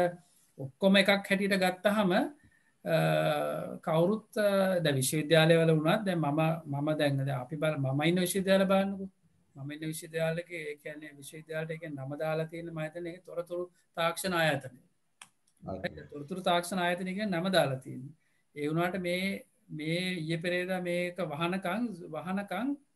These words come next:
Speaker 1: ඒ තොරතුරු තාක්ෂණයට මම දැන් ඇවිල්ලා ඔක්කොම කියලා දුන්නා. මේ ටැබ්ලට් ගැනයි අරවා මේවා ගැන ඔක්කොම කවුරුත් කෙරුවේ නෑ.
Speaker 2: ඔව්.
Speaker 1: හතර දෙනයි කෙරුවේ. මුළු විශ්වවිද්‍යාලයේ ඉන්නේ අසූවෙන් හතර දෙනයි ඔක කෙරුවේ.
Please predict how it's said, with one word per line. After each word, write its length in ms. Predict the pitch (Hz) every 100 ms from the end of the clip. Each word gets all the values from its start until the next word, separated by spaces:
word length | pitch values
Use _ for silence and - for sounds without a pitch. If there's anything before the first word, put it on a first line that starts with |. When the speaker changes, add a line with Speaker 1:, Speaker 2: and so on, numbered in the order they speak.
| _
Speaker 1:
ඒ 160 | 160 180
තොරතුරු 400 | 180 175 175 202
තාක්ෂණයට 540 | 196 190 196 202 208
මම 260 | 220 165 156
දැන් 220 | 180 196 196
ඇවිල්ලා 420 | 196 190 190 233 - _ _ _ -
ඔක්කොම 360 | 160 226 240
කියලා 280 | 233 233 233
දුන්නා. 240 | 202 156
මේ 240 | 151 160 156
ටැබ්ලට් 480 | 151 151 160 156 143
ගැනයි 280 | 147 147 196
අරවා 240 | 170 170
මේවා 160 | 165 160
ගැන 120 | 208
ඔක්කොම 260 | 202 214
කවුරුත් 440 | - 139 143 180 202
කෙරුවේ 300 | 220 233 233
නෑ. 140 | 160 - _ _ _ _ _ _ _ _ _ _ _ _
Speaker 2:
ඔව්. 140 | 107 101 - - _ _
Speaker 1:
හතර 300 | 135 139 139 175
දෙනයි 260 | 170 214
කෙරුවේ. 300 | 247 196 156 131 -
මුළු 420 | 147 185 180 147
විශ්වවිද්‍යාලයේ 640 | 147 139 - 160 170 170
ඉන්නේ 220 | 160 165
අසූවෙන් 480 | 180 143 185 185 226
හතර 260 | 247 175 202
දෙනයි 200 | 190 233
ඔක 140 | 247 247
කෙරුවේ. 340 | 247 220 135